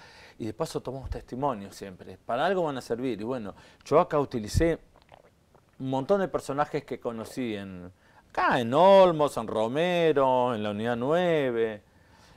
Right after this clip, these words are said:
eh, gente inimputable, porque fuimos a hacer incluso, eh, esta versión del Túnel, las hicimos en las cárceles también. Y, y bueno, y, y funcionó, y bueno, y después se fue agarrando, y después la realidad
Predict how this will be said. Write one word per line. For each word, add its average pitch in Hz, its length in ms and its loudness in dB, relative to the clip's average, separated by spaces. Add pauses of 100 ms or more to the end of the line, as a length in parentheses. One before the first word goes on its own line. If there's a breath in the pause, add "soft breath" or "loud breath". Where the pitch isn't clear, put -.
(160)
eh, 107 260 -12
gente 147 240 2
inimputable, 131 960 4 (220)
porque - 200 -4
fuimos 269 320 -2
a 214 40 -2
hacer 208 200 -2
incluso, 185 540 -4 (240)
eh, 139 1000 -2 (800 soft breath)
esta 170 180 0
versión 180 300 -2
del 160 160 -2
Túnel, 220 460 2
las 143 220 -2
hicimos 165 360 -12
en 143 60 -6
las 131 100 -10
cárceles 107 380 -10
también. 95 360 -18 (1040)
Y, 104 600 -6
y 139 60 -16
bueno, 151 220 -6
y, 131 260 -4
y 143 80 -6
funcionó, 190 600 -4
y 240 100 -2
bueno, 185 240 -6
y 143 60 -6
después 214 240 -2
se 214 100 -2
fue 190 160 -8
agarrando, 214 460 2
y 208 60 6
después 175 280 -4 (760 loud breath)
la 151 180 6
realidad 160 540 6